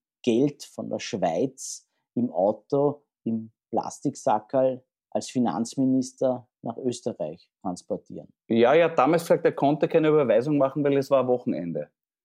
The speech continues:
Speaker 2: Das verstehe ich total, weil wieso, woher soll er wissen, die Öffnungszeiten vom Internet in der Schweiz?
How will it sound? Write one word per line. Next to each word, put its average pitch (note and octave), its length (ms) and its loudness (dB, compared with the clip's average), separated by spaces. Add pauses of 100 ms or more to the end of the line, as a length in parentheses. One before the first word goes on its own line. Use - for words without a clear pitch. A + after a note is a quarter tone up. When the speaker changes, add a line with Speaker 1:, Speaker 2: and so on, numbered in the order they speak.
(260)
Speaker 2:
Das B2+ 140 0
verstehe D#3+ 320 4
ich - 140 -2
total, A#2+ 320 4
weil B2 140 4
wieso, B2+ 260 0
woher B2+ 220 6
soll C#3 160 4
er B2+ 100 4
wissen, C3+ 260 0
die C3 120 4
Öffnungszeiten B2+ 640 0
vom B2 120 -2
Internet B2 420 2
in A#2+ 100 2
der A#2 100 2
Schweiz? A#2+ 360 0